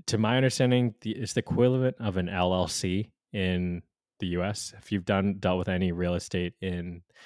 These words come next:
the U S or you own something, and you probably are, are familiar with the L L C game. So we are in the process now of trying to figure out how to make up make this G K in Japan. Seemingly, it looks like we could probably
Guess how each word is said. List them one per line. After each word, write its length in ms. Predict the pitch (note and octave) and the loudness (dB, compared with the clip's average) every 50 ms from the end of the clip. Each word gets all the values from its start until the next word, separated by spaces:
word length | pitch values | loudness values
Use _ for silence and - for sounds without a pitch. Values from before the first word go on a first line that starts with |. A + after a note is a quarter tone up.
| - - _ _ | -20 -20 _ _
the 100 | - G#2 | -4 0
U 100 | G#2 A#2+ B2 | 2 4 4
S 280 | C3 B2 - - - | 4 2 0 -4 -8
or 180 | G2+ F2 E2+ E2+ | -8 -6 -6 -6
you 140 | E2+ F2 F2+ | -6 -4 0
own 180 | G2+ A2+ G#2 F#2+ | 0 0 0 0
something, 460 | - A2 G2+ - - G#2+ G#2+ G#2 F#2+ | -2 -6 -6 -2 -2 -2 0 0 -2
and 180 | F2 E2+ F2 - | -2 -4 -8 -10
you 100 | G2 F2 | -12 -8
probably 320 | - G#2+ G2+ F#2 F#2+ F#2+ | -2 0 0 2 2 0
are, 120 | F2 F2 E2 - - - - | 0 -2 -4 -10 -18 -18 -10
are 140 | B2+ G#2 F#2+ | -8 -8 -8
familiar 500 | - - - A2+ G#2 A2 A#2+ A#2+ A2+ G#2+ | -8 -4 -2 0 2 4 4 6 4 4
with 140 | G#2+ G2 - | 2 0 -2
the 100 | - F2 | -4 -4
L 160 | F#2 F2+ F2+ | -4 -2 -2
L 120 | F2 F2 | -2 -4
C 200 | - - F#2+ F2+ | -4 -4 -6 -4
game. 300 | E2+ F#2+ F#2 F#2+ G#2 G#2+ _ _ - - - - - _ - | -2 -2 -2 -2 -2 -4 _ _ -20 -20 -20 -20 -20 _ -14
So 200 | - - G2 F2 | -4 -4 -2 -2
we 260 | F2+ F#2+ G#2+ A2 A2 | 0 0 0 2 4
are 240 | A2 G#2+ G#2+ G#2 - | 4 6 6 4 4
in 220 | - A#2+ A2 A#2 | 2 2 4 4
the 80 | A2+ - | 4 2
process 500 | - G#2 G#2 G2 - - G#2 F#2+ - - | 2 2 2 2 2 0 -2 -2 0 0
now 320 | F#2+ F#2 F2+ F2+ F2+ D#2+ | 0 0 2 0 0 0
of 260 | F#2+ F2+ F2 E2+ - - | -2 -2 -4 -4 -6 -10
trying 300 | - - - G#2 G2+ G2+ | -8 -2 0 2 2 2
to 40 | G#2 | 2
figure 220 | - G#2 F2+ F#2 | 0 0 2 2
out 120 | F2+ F2 - | 2 0 -2
how 380 | - - - F#2+ F#2+ G2 G2+ G2 | -6 -12 -8 -2 0 0 0 0
to 120 | - - G2 | -2 -2 -2
make 280 | F2+ F2 F2 F2 - | -2 0 -2 -2 -2
up 120 | F#2 F2 - _ _ _ _ _ - G2 - - | -4 -4 -4 _ _ _ _ _ -14 -14 -12 -4
make 260 | G2+ G2 G2+ G2 - | 0 0 0 0 0
this 200 | - F#2+ - - | -2 -6 -6 -6
G 200 | - - G2 F#2 | -6 -4 -4 -4
K 280 | - - F#2 F2 F2 F#2 | -4 -4 -6 -6 -4 -6
in 120 | F2 F2 | -8 -8
Japan. 480 | - F2 _ - F#2+ F#2 F#2 G2 G#2+ G#2 _ _ _ - - - _ _ _ _ - | -10 -14 _ -10 -8 -6 -4 -4 -4 -6 _ _ _ -20 -20 -20 _ _ _ _ -14
Seemingly, 520 | - - - A#2+ B2 B2+ C3+ C3+ C#3 C3+ | -10 -2 2 4 4 4 4 4 4 4
it 40 | B2 | 4
looks 260 | G#2 G#2 G2+ - - | 4 2 0 0 0
like 180 | - G#2 G2 - | 0 0 0 0
we 100 | G2 F2+ | -2 -4
could 120 | F#2 - | -4 -4
probably 240 | - B2+ D3 G#3 G#3+ | -2 -2 -2 -2 -4